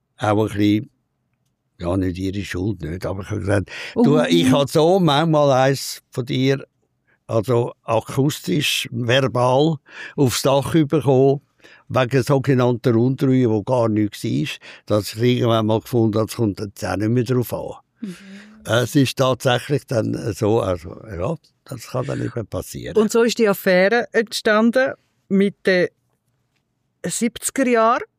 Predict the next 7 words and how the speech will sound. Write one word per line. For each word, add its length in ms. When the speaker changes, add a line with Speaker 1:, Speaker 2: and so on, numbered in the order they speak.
Speaker 3:
Ähm, 960
ihr 220
ha-, 180
sie 180
hat 140
das 120
herausgefunden? 580